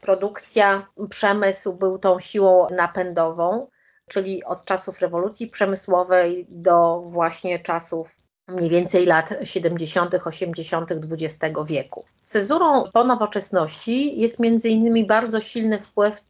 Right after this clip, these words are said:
nowych mediów, czyli też pojawienie się internetu, pojawienie się nowych mediów,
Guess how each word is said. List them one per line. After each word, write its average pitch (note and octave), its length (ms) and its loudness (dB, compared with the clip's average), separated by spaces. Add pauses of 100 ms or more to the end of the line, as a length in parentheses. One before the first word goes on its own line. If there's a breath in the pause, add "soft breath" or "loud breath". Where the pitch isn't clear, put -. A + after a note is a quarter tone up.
nowych F#3+ 460 0
mediów, E3+ 540 -2
czyli G3+ 220 -6
też F#3+ 200 -2
pojawienie F#3+ 500 -2
się G3 140 -8
internetu, F3 600 -4
pojawienie F#3+ 500 -2
się - 160 -6
nowych E3+ 380 0
mediów, F3+ 520 0